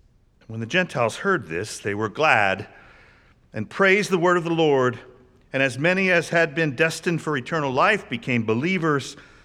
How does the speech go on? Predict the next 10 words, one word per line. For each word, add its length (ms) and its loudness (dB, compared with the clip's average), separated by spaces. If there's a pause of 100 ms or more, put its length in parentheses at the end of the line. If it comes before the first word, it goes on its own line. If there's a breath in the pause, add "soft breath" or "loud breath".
(220 loud breath)
Thus 240 2
the 140 -2
word 180 2
of 60 2
the 80 -4
Lord 260 2
spread 560 0
throughout 440 0
the 80 -4
region. 500 -4